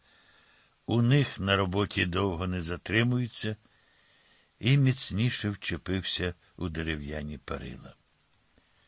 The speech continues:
Найперше, що він зрозумів, освітлення на першому поверсі немає. Лише на двері тринадцятої квартири, що була прямо перед ним,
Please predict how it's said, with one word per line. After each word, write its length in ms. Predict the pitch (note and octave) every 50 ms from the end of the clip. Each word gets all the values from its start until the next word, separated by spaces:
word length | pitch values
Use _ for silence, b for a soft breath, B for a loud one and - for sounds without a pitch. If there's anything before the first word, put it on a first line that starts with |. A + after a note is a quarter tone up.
| b b b b b b
Найперше, 880 | C#2+ E2 F2 E2+ - - _ _ - A#2 C#3 C#3 C3 - - - D2+ C#2+
що 300 | - - - - D#2 D2
він 160 | D2+ D2+ D2+
зрозумів, 680 | C#2+ D2+ D2+ D#2+ C#2+ C2 D#2 D2+ C#2+ C#2 C2+ B1 A1+ - _ b b b b b b b b b b b b b b b -
освітлення 960 | G2 G#2 - - - G2 G#2+ B2+ D#3 D#3+ - D3+ D3+ D3 C#3+ C3+ C3+ C#3 C#3+ b b b b b b b
на 160 | C#2 C#2+ D2+
першому 680 | - _ - F2 G2+ B2 B2+ - - A#2 A2+ B2 B2+ B2+
поверсі 600 | C3 - C2+ D2+ D#2+ D#2+ F2 - - - E2+ E2+
немає. 600 | F2 F#2 E2+ C#2 B1 B1 B1 B1 A#1 A#1+ - - _ _ _ b b b b b b b b b b b b b b b b b b _ -
Лише 640 | G2 A#2 B2 - - - C3+ D3 D3+ C#3+ C#3 C3 b b b b b b b b b b b _ _ _ -
на 180 | - A#2 C3
двері 640 | A#2+ G#2+ A#2 C3+ C#3+ C#3 C#3 C#3 C#3+ C#3+ C#3 C3+ - - _ _ - -
тринадцятої 880 | - C3+ C3+ C#3 C3+ C3+ C3 B2 B2+ - - A#2+ A#2 - B2+ B2+ A#2+
квартири, 640 | A2 - B2+ C3 B2 B2 - - E3 E3+ D#3+ B2+ G2
що 220 | - - - - F2
була 280 | E2 F2+ F#2 F#2+ F#2+
прямо 360 | F2+ - F#2+ F#2+ F#2 F#2 F#2+ F2
перед 300 | - F#2 F2+ F#2 E2+ E2+
ним, 280 | E2+ F2 F2 D#2+ D2